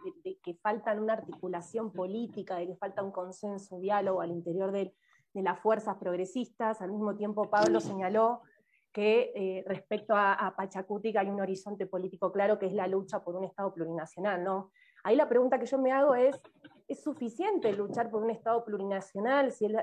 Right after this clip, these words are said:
si esa lucha no va acompañada por una lucha, un combate al neoliberalismo? Eh, ¿es posible pensar un Estado plurinacional en un marco, ¿no?, de instalación de un neoliberalismo autoritario?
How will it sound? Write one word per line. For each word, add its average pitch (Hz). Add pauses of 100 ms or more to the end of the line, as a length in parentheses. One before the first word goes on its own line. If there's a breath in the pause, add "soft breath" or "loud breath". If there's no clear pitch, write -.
si -
esa 214
lucha 226
no 208
va 214
acompañada 208
por 190
una 202
lucha, 214
un 220
combate 220
al 180
neoliberalismo? 180 (580)
Eh, -
¿es 277
posible 294
pensar 208
un 220
Estado 226
plurinacional 196
en 196
un 220
marco, 254 (200)
¿no?, 233
de 226
instalación 214
de 226
un 214
neoliberalismo 202
autoritario? 190